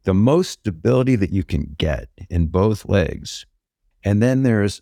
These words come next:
an agility that comes through the ability to hold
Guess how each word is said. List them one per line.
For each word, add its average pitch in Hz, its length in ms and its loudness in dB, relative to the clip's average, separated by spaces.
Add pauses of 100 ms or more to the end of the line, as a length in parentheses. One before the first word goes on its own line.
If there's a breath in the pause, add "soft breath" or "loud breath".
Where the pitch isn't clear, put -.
an 92 140 2
agility 82 960 0
that 82 180 0
comes 80 640 -2 (180)
through 101 540 0
the 90 240 2
ability 101 640 2 (160)
to - 180 0
hold 123 800 -2